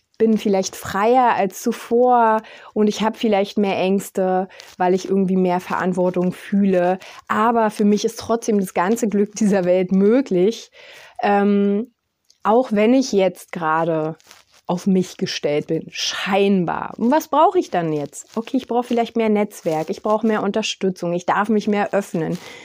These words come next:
Und es sind vielleicht eh Themen, wo ich jetzt dran arbeiten darf, ne, oder wo ich mich einfach öffnen darf. Und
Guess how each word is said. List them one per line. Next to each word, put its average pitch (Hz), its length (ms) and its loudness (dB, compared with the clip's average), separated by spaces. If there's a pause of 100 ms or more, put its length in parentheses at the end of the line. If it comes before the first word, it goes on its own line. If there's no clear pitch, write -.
(240)
Und 220 220 2
es 226 100 0
sind 226 220 0
vielleicht 208 460 0
eh 262 180 4
Themen, 165 640 -2
wo 165 120 0
ich 160 100 -6
jetzt 160 280 -6
dran 156 280 -6
arbeiten 156 640 -2
darf, - 300 -8
ne, 214 120 2
oder 180 320 2 (320)
wo 180 60 -2
ich 175 100 -2
mich 180 180 -2
einfach 165 380 -6
öffnen 165 420 -6
darf. - 360 -10 (920)
Und 202 460 0